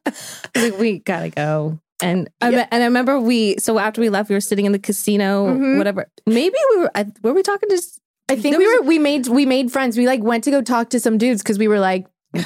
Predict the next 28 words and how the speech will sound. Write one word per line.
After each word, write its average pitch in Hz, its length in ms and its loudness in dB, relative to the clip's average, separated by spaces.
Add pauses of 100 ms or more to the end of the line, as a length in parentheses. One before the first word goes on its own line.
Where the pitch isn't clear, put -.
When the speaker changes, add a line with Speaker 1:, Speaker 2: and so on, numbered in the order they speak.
(100)
Speaker 2:
"Two 294 160 0
can 233 200 -2
play, 190 300 -4 (140)
four, 415 220 2
Speaker 1:
Yeah. 165 280 -2
Speaker 2:
two, 220 140 -2 (180)
two 330 180 2
more 269 200 2
people 185 340 -2
can 262 200 2
play 302 220 2
this 254 280 -4
game." 220 480 0
Speaker 1:
Oh, 269 260 0
but 285 140 -2
it 302 40 0
was, 294 120 0
like, 294 240 -2 (200)
the 226 100 2
most, 220 340 -2
like, 196 300 -2 (880)
whatever 170 500 -2
thing, 175 480 -4
um, 165 380 -4
talking 170 300 -4
to 170 100 -4
these 170 80 -4
guys. 165 180 -6